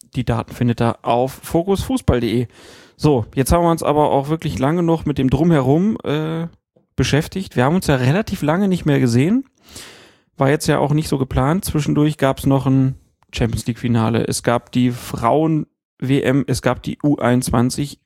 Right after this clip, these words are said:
E M. Und da gab's dann auch zwei, zwei, dreimal so Nachfragen. Wie ist das denn eigentlich? Warum habt ihr da nichts gemacht? Ich muss ganz ehrlich sagen,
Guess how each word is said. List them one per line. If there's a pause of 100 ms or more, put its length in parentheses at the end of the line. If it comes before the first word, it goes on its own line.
E
M. (720)
Und
da
gab's
dann
auch
zwei, (340)
zwei,
dreimal
so
Nachfragen.
Wie
ist
das
denn
eigentlich?
Warum
habt
ihr
da
nichts
gemacht?
Ich
muss
ganz
ehrlich
sagen,